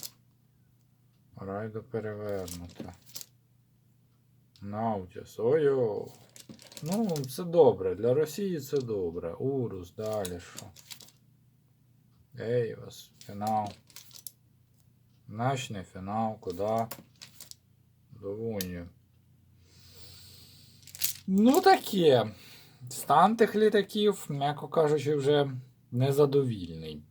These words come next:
Що у нас тут? Перт перевернутий, Райдо перевернута, Наутіс, Урус, Ейвас, Дагас, Вунію, пряма. Дивіться. А оце от мені йде як знос ресурсу, вичерпання ресурсу. Вони літають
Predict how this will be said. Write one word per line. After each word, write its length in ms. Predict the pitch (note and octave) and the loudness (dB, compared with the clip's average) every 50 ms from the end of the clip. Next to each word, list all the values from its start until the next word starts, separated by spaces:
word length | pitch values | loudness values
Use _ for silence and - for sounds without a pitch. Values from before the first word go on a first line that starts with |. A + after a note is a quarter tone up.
| _ - - - - - - - - - _ | _ -16 -16 -14 -16 -18 -20 -20 -20 -16 _
Що 180 | - E3 G3 | 4 6 6
у 40 | G#3+ | 6
нас 240 | G#3+ A3 F#3+ - - | 6 4 4 4 2
тут? 240 | - G#2 F2 - - | -4 -4 -6 -2 0
Перт 220 | A#2+ B2+ B2+ - | 0 0 0 2
перевернутий, 540 | C#3+ C#3 C#3 C#3+ D#3+ E3+ D#3 C#3+ C#3+ B2 A2+ | 0 2 2 4 2 2 0 0 0 2 2
Райдо 320 | A#2+ B2 B2 A#2+ B2 A#2+ | 4 4 4 4 2 0
перевернута, 640 | A#2+ C3 A#2+ A#2+ A#2 A#2+ C#3 C#3+ C3+ B2 A2+ G2+ G2 | 0 0 2 2 2 2 2 0 0 0 0 0 0
Наутіс, 540 | G#2+ A#2+ B2 B2+ B2 B2 - G#2 G2 F#2+ G#2 | 2 2 2 2 2 0 -4 -6 -8 -8 -6
Урус, 540 | G#2+ A#2+ C3 B2+ A#2 G#2+ G2 F#2 - - - - A#2+ | -4 0 0 0 0 -2 -4 -6 -6 -12 -8 -2 0
Ейвас, 480 | A#2 B2+ C3 A#2 G2+ G2 F#2+ F#2 F#2 | 2 2 2 2 0 0 -2 -4 -4
Дагас, 500 | F#2+ G#2 A2+ B2+ B2 A2 G#2+ G2+ - - | -2 0 2 4 4 4 2 -2 -6 -8
Вунію, 420 | F#2 G2 A#2 B2+ B2+ A#2 A2 A2+ - | -10 -6 -6 -4 -4 -4 -4 -6 -8
пряма. 500 | - F#2+ G2 G#2+ A#2+ A#2 F#2+ E2+ - - - - | -6 -4 -4 -2 -2 -2 -4 -4 -6 -12 -12 -6
Дивіться. 480 | G#2+ A#2+ B2+ A#2+ G#2+ - - - - - _ - - - - - - - | -2 0 2 2 0 -2 -6 -12 -14 -16 _ -20 -20 -20 -20 -20 -8 2
А 260 | - A#3 A#3 A#3+ C3+ | 8 10 10 10 10
оце 340 | D3 D3 C#3 - G3+ A#3 A#3+ | 8 6 6 8 8 10 10
от 180 | A3 G#3 - | 10 8 6
мені 260 | E3 D#3 D#3+ E3+ E3 | 0 -2 -2 -2 -2
йде 280 | D3+ C#3+ D#3+ F3+ F3+ E3 | 0 2 4 6 8 8
як 160 | D3+ B2+ A#2 | 8 6 4
знос 320 | A#2 D3+ F3 G3+ F#3 - E3 | 2 4 4 4 4 4 4
ресурсу, 640 | D#3 D#3 - - F3 E3 D3+ A#2+ - - - F2+ F#2+ | 4 4 2 2 0 2 2 0 -2 -4 -8 -8 -2
вичерпання 720 | G#2+ B2 E3+ F3 - F3 D#3 - - D3 C#3+ C3+ C3+ C3+ | 4 4 4 6 6 2 2 2 2 0 0 2 0 0
ресурсу. 720 | C3 C3 B2+ - D3+ D3+ C#3+ C3 G#2+ - - - F2+ E2 - - | 0 0 -2 0 0 0 2 0 0 -4 -8 -8 -8 -8 -8 -6
Вони 260 | G#2+ A#2 B2+ D3+ D#3+ | -4 -2 0 0 0
літають 680 | C#3+ C#3 C3 C3 D#3+ E3 F3 F3 E3 D#3 D3+ C3+ - | 0 0 0 4 6 6 8 8 6 4 2 0 -4